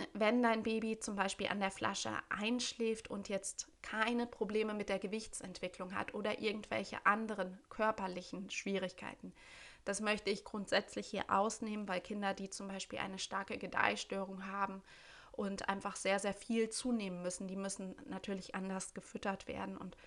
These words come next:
oft auch mit der anderen Nahrung gefüttert werden als Kinder, die jetzt eine gute Entwicklung zeigen und auch sonst eben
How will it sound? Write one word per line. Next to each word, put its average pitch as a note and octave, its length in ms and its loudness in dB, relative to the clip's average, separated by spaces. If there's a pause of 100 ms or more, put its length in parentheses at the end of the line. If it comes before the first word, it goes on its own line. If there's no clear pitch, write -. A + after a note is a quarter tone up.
(340)
oft G3+ 280 4
auch F3+ 140 6
mit F#3+ 140 -4
der F#3+ 120 6
anderen G3 340 2
Nahrung G3+ 400 6
gefüttert G3 480 -2
werden F#3+ 360 -2
als F#3+ 440 0 (460)
Kinder, G#3+ 300 6
die G3 120 2
jetzt F#3 240 4
eine F#3+ 140 0
gute F#3+ 380 -2
Entwicklung F#3+ 640 -2
zeigen F#3+ 520 -2
und F#3 360 -4
auch F#3 160 0
sonst F3+ 480 -2
eben F#3 320 -6